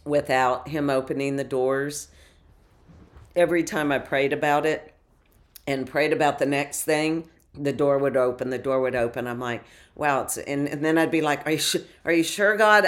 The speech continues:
I'm real, I'm not sure you understood that. You know, this means I'm, I'm having surgery on June seventh." And so I think that, um,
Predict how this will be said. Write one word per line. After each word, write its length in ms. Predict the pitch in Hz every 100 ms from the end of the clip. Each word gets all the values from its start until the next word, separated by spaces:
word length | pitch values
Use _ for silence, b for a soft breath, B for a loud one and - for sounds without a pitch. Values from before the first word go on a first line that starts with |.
| -
I'm 340 | 175 160 156
real, 320 | 175 180 180 -
I'm 160 | 165
not 180 | 165 -
sure 140 | -
you 180 | 160 151
understood 640 | 143 135 131 - 147 131
that. 400 | 120 117 92 - -
You 220 | 147 135
know, 100 | 123
this 240 | 135 139
means 300 | 147 139 131
I'm, 300 | 123 123 113 - _
I'm 320 | - 131 131 -
having 280 | 143 127 123
surgery 460 | 120 139 127 135 120
on 200 | 120 117
June 240 | 123 120
seventh." 460 | 120 127 120 101 - B B B B
And 220 | - 160 156
so 600 | - 165 156 147 139 - _ _ -
I 200 | 147 156
think 520 | 156 156 151 151 151
that, 420 | 151 139 123 120
um, 460 | 127 123 117 110 113